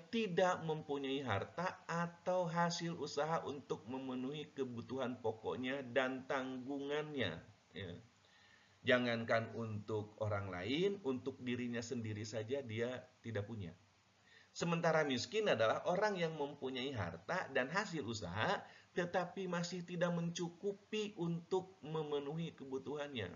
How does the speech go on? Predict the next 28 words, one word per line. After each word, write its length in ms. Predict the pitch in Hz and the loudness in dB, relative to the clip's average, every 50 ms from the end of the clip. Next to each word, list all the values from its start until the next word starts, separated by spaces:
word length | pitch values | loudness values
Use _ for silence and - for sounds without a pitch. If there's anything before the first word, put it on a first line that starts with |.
| - - _ _ _ _ _ _ _ _ _ _ _ _ _ _ _ _ _ _ _ - - _ _ _ _ _ _ _ _ _ _ _ _ _ _ _ _ _ _ _ _ _ _ _ - | -12 -18 _ _ _ _ _ _ _ _ _ _ _ _ _ _ _ _ _ _ _ -20 -20 _ _ _ _ _ _ _ _ _ _ _ _ _ _ _ _ _ _ _ _ _ _ _ -2
Kemudian 400 | - 160 160 170 175 190 190 180 | 2 4 6 10 12 12 12 10
sabilillah 560 | 190 170 160 135 151 147 143 147 185 214 208 | 8 4 4 4 4 8 10 12 12 12 10
adalah 320 | 160 151 139 170 190 165 | 10 8 8 8 8 8
orang 240 | 160 180 196 196 185 | 8 8 8 6 4
yang 160 | 170 156 147 | 2 2 4
berjuang 480 | 135 139 139 135 - 202 214 208 185 160 | 4 4 4 4 6 8 10 10 10 8
di 80 | 139 123 | 2 4
jalan 320 | 123 120 117 117 117 - | 4 4 4 4 2 0
Allah 240 | 92 95 98 120 165 | -4 -2 0 0 0
seperti 480 | 170 - - - 135 - - 131 117 | 0 0 -2 -2 -4 -4 -2 -2 0
berperang, 640 | 110 110 107 - - - 95 107 131 156 170 165 127 - 117 | 0 0 0 -2 -4 -2 -2 -2 -2 -2 -4 -6 -6 -4 -2
berdakwah, 560 | 117 113 104 113 107 - - 104 123 139 139 | 0 2 4 4 4 4 4 2 2 0 0
dan 400 | 123 117 123 135 135 135 135 135 | 0 2 2 2 2 2 0 0
menerapkan 640 | 135 135 151 160 170 170 170 - - 180 175 175 165 | 2 2 2 2 2 0 -2 -4 -6 -4 -2 0 0
hukum 240 | 165 165 - 165 - - | -2 -2 -4 -6 -8 -8
Islam. 320 | - - - 131 101 90 - - - - - _ - - - - - - - - - - - - - - - - - - - | -8 -6 -4 -4 -4 -4 -8 -12 -18 -20 -20 _ -20 -20 -20 -20 -20 -20 -20 -20 -20 -20 -20 -20 -20 -20 -20 -20 -14 -6 0
Kemudian 400 | 127 135 135 135 135 127 127 123 | 4 6 8 10 10 10 8 6
mu'alaf 400 | 71 98 110 127 151 143 - 143 | 4 4 6 8 8 8 6 6
adalah 400 | 120 101 95 107 123 - 127 139 | 4 4 4 4 4 6 6 6
orang-orang 480 | 143 123 139 135 143 160 170 175 165 | 6 6 6 6 6 6 6 4 4
yang 320 | 139 139 135 135 135 131 120 | 8 8 8 8 6 4 2
dianggap 560 | 120 - - - 175 185 175 165 170 - 131 | 0 0 -2 -2 -2 0 0 0 0 0 -2
masih 240 | 135 - - 139 127 | -4 -2 -2 -2 -2
lemah 320 | 120 113 113 113 123 120 | -2 0 -2 -2 -4 -4
imannya 480 | 117 113 104 101 98 101 113 151 165 170 | -4 -4 -2 -2 -2 -2 -2 -4 -4 -4
karena 320 | - 147 - 151 170 156 | -4 -4 -4 -2 -2 -2
baru 560 | 147 139 185 196 220 226 220 214 226 226 196 | 2 6 6 6 6 4 0 0 0 0 0
masuk 400 | 170 180 180 175 170 - 180 175 | 0 -2 -2 -2 -4 -6 -8 -8